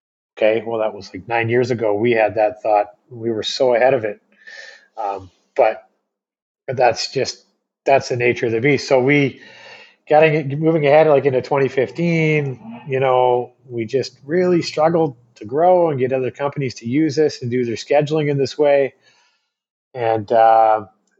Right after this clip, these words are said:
we just kinda bootstrapped our way along, kept the lights on, just, just kept onboarding new clients as best we could.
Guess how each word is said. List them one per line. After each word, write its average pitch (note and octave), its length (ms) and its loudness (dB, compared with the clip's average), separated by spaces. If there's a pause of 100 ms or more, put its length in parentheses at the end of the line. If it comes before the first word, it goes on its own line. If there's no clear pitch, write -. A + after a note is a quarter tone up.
(640)
we B2 140 -2
just - 360 -4 (320)
kinda D3 200 0
bootstrapped D#3 560 2
our D3 60 0
way D3 160 2
along, C#3 340 0
kept - 220 -6
the A#2+ 60 -8
lights C3 320 0
on, D3 540 0
just, A#2 320 -8
just - 220 -14
kept - 300 -4
onboarding B2+ 560 0
new B2 120 -2
clients B2 460 -2
as G#2+ 100 -8
best A#2 260 -8
we A2 80 -10
could. B2+ 480 0